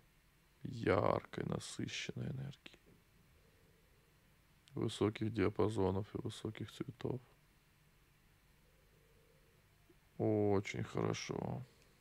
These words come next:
Идет подъем вашей энергии максимально вверх. Почувствуйте этот подъем.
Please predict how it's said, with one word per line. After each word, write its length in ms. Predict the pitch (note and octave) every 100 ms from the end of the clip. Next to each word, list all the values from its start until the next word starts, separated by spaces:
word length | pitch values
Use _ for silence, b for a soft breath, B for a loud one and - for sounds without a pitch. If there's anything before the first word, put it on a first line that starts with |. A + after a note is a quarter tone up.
| _ _ _ _ _ _ _ _ _ -
Идет 240 | G#2+ G2+ -
подъем 420 | G2+ F#2 F#2+ F2+
вашей 260 | F2 -
энергии 340 | F#2 G2 G2+ F#2+
максимально 720 | F#2+ - G2 G2+ G2+ G2 G2
вверх. 500 | G2 G2 G#2 A2 A#2 - - - - B B B B B B B B -
Почувствуйте 1120 | E3+ D#3+ - C#3 C3+ B2 A2+ - G#2+ G#2 G#2
этот 200 | G#2+ A2+
подъем. 760 | - G#2 A2+ G#2+ A2+ A2+ A2+